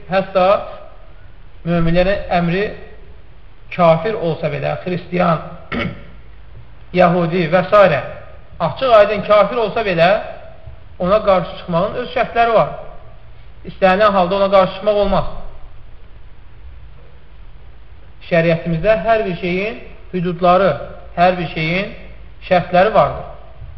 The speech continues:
Yəni, öz şərtləri daxilində, öz hüdudları daxilində məsələyə baxılır. Hətta kafir,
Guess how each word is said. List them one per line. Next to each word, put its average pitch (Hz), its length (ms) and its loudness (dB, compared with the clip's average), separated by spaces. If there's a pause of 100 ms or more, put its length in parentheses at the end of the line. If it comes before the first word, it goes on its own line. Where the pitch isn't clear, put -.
(180)
Yəni, 233 200 -8
öz 233 280 0
şərtləri 180 420 2
daxilində, 156 420 2
öz 196 180 -2
hüdudları 160 420 -4
daxilində 151 500 -2 (320)
məsələyə 190 400 2
baxılır. 92 380 -2 (600)
Hətta 190 420 4 (800)
kafir, 156 600 2